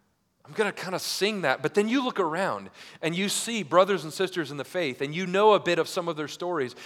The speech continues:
and you know that there are some that maybe struggled more than you,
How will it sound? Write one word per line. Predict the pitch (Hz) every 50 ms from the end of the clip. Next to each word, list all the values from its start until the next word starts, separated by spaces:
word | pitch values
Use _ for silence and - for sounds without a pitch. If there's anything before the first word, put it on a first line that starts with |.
| - -
and | 175 185
you | 185 185
know | 185 - 190 208
that | 208 190 143 139
there | 180 196 196 180
are | 160
some | 156 - - 202 202 190 160 139
that | 143 139 - - 151
maybe | 160 180 190 190
struggled | 156 - - - - 156 160 175 170 185 175 139
more | 135 147 151 180 180
than | 156 165 151 147
you, | 156 202 190 147 -